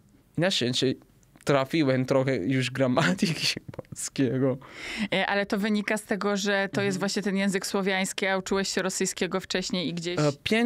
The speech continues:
Speaker 1: no,
Speaker 2: jakieś
Speaker 1: bo ja
Speaker 2: podobieństwa widziałeś, tak?
Speaker 1: Tak, ale w ogóle ja jeden rok polskiego miałem w uniwersytecie, ale to była jeden, wiesz co.
Speaker 2: Okej,
Speaker 1: To
Speaker 2: ale właśnie
Speaker 1: część
Speaker 2: języka
Speaker 1: do-
Speaker 2: polskiego?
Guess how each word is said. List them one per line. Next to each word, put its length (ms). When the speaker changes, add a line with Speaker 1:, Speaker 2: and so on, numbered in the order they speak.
Speaker 1:
no, 140
Speaker 2:
jakieś 140
Speaker 1:
bo 120
ja 120
Speaker 2:
podobieństwa 560
widziałeś, 500
tak? 240
Speaker 1:
Tak, 420
ale 140
w 80
ogóle 260
ja 140
jeden 360
rok 240
polskiego 640
miałem 800
w 20
uniwersytecie, 1040
ale 160
to 120
była 260
jeden, 500
wiesz 180
co. 120
Speaker 2:
Okej, 460
Speaker 1:
To 140
Speaker 2:
ale 120
właśnie 200
Speaker 1:
część 80
Speaker 2:
języka 260
Speaker 1:
do- 100
Speaker 2:
polskiego? 400